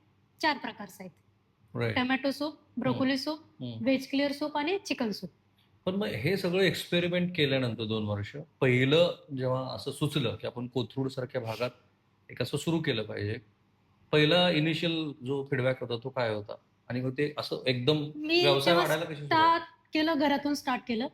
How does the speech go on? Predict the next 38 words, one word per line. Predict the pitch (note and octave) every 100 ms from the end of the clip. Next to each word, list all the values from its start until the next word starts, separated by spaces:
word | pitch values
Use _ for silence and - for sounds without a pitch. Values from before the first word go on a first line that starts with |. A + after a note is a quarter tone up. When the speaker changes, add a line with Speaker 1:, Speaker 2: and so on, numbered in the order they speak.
| -
Speaker 2:
म्हणजे | A#2+ A2+
घरातच? | A#2+ C3
Speaker 1:
घरातून | B3+ - E4
मार्केटिंग | D4 C4 C4 C#4 D4+
स्टार्ट | D4 - B3+ -
केलं. | A3+ A3+ D4
जेव्हा | A#3+ B3+
सगळे | B3 B3 C4
फीडबॅक | B3+ A3+ C4
घेऊन | A#3 C4
माझा | B3 A#3+ A#3+
अभ्यास | G#3+ C4 B3
झाल्यानंतर | A#3+ A#3 A#3 A#3+ C4+ - _ -
Speaker 2:
हम्म. | A#2+ A2+
Speaker 1:
एक | - - C#4 B3+ G#3+
जून | C4+ C#4 C4+
जुलैमध्ये | C4 C4+ C4+ C4
मी | C4+
स्टार्ट | C4+ C#4 B3 -
केलं | A3+
घरातून. | A3+ G#3+ G#3+ C#4
Speaker 2:
हम्म. | - _ - A#2+ A3
Speaker 1:
आणि | A#3 A#3+ C4 C#4 D4 -
पेपरमध्ये | C#4 C4+ D4+ D4+ D4 C#4
हँडबिल्स | D#4+ C4 B3+ C4+ C4+ -
टाकून | C4+ C4+ D4+ - -
थोडंसं | B3 C#4+
मार्केटिंग | C4+ C4 C4+ C#4+ C#4
स्टार्ट | - A#3
Speaker 2:
अरे. | -
Speaker 1:
केलं. | A3 B3
Speaker 2:
हम्म. | - _ A3+ A3 G#3+ B3
Speaker 1:
आणि | A#3 A#3+ B3+ C4 C#4 C4+
मोबाईल | C4 B3+ C#4
नंबर | C#4 C4+ C#4
तर | C4+
असतो, | A#3+
त्यामुळे | G#3 A#3+ B3+